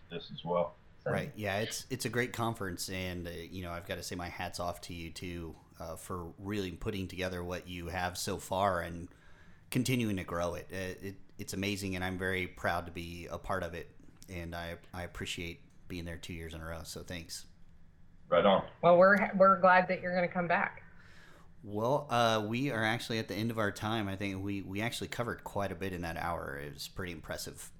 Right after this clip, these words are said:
Speaker 2: <laughs>
Speaker 3: So, uh, we're gonna sign off. Thank you, too, for, for being on the show. We really appreciate a great conversation,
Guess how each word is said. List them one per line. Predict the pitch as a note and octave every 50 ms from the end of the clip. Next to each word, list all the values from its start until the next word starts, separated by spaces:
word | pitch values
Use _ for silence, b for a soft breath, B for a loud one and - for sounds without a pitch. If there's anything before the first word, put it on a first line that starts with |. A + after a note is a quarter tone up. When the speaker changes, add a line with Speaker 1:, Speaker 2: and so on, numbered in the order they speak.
| - - - - - - - - - - - - - - - -
Speaker 2:
<laughs> | - F#3+ F3+ F#3 G3 A3 A#3+ G#3+ - - -
Speaker 3:
So, | G3+ - - B2+ A#2 G#2+ G#2 G#2
uh, | G2 G2 G2 F#2 F#2 - - b b b b b b b b b b b b b b
we're | - C3+
gonna | C3+ B2+ A#2+
sign | - C#3+ B2+ B2
off. | B2+ C#3 C3+ C#3
Thank | - C3+ C3+ C3+ -
you, | C#3 B2+
too, | B2+ - C#3 B2+ C3 C3+ C#3
for, | C#3 - - A#2 A2 G#2+ G#2 G2 F#2+ - -
for | - A#2+
being | G#2+ A#2 A#2+ A#2+ A#2
on | A2+ A2
the | G#2+ G#2
show. | - - A#2 A2 A2 A2 A2+
We | A2+ G#2+
really | G2+ G2 G2 G2+ G#2 A2 A2 G#2+ G#2+
appreciate | G2+ - - A2+ G#2 - - A2 G#2 G2+
a | F#2+ F#2
great | - - G2 G#2 G#2+ G2+ -
conversation, | - G#2 G2+ G2 F#2+ - - G2+ F#2 F2+ - - G2+ F#2 F2+ F2+ F2